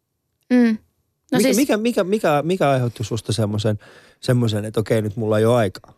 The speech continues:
Speaker 2: Mä, siis rehellisesti, mikä oli siis semmonen asia, että niinku, et, et, et en mä, en mä pysty? Mikä oli se ajatus, mikä esti sua?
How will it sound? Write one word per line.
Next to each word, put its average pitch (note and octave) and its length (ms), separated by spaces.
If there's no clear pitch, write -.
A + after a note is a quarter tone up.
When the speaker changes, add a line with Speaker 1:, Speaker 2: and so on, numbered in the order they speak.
Speaker 2:
Mä, D3+ 140
siis D3+ 220
rehellisesti, C3 440
mikä C3 200
oli G#2 120
siis - 220
semmonen G#2 320
asia, G#2+ 240
että G2 80
niinku, G#2+ 180
et, G2 140
et, G#2+ 140
et G#2+ 200
en A#2+ 160
mä, A2 120
en A#2+ 100
mä A#2+ 80
pysty? - 380
Mikä C#3+ 200
oli A#2+ 140
se A#2 100
ajatus, A#2 360
mikä A2 200
esti A2+ 280
sua? - 220